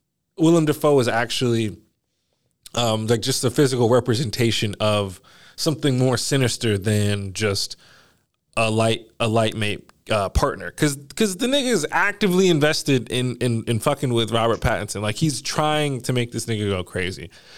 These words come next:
Uh, and it is, it, it's, man, this movie is fucking great. <laughs> Like, the, it, it's shot so fucking cool. The aspect ratio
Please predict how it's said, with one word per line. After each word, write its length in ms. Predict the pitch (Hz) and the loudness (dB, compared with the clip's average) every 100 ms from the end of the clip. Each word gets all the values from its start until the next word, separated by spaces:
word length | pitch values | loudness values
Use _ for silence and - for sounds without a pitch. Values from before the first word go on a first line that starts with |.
| - - - | -20 -20 -4
Uh, 500 | 117 117 117 110 101 - | 0 2 2 0 -2 -2
and 640 | 131 131 127 123 120 120 - | 0 2 2 2 0 -2 -2
it 160 | 143 147 | 0 2
is, 400 | 143 120 - - _ _ _ _ - | 2 0 -6 -10 _ _ _ _ -8
it, 200 | 156 - | -4 -2
it's, 200 | 165 - _ _ _ - - - - | -4 -4 _ _ _ -20 -20 -20 -4
man, 340 | 180 185 170 - | 0 0 -2 -2
this 220 | 208 214 | -2 2
movie 300 | 220 165 113 | 2 2 0
is 80 | - | 0
fucking 380 | 139 127 101 95 | -2 -2 -6 -8
great. 640 | - 113 101 - - - | -2 0 0 -4 -10 -6
<laughs> 200 | 117 - | -2 2
Like, 240 | 180 147 139 | 2 0 0
the, 160 | 147 135 | 0 0
it, 200 | 143 - | -2 -2
it's 460 | 120 - - - - | -4 -6 -18 -8 -6
shot 440 | - 147 135 113 _ 98 - | -2 -2 -4 -8 _ -20 -10
so 380 | - - 131 120 | -8 0 0 2
fucking 340 | 120 117 104 | 0 -2 -4
cool. 380 | 98 117 110 104 | -6 -2 -2 -2
The 160 | 104 117 | -4 0
aspect 460 | 160 208 - 147 127 | 0 0 0 0 2
ratio 560 | 131 - 131 120 117 | 0 2 2 2 0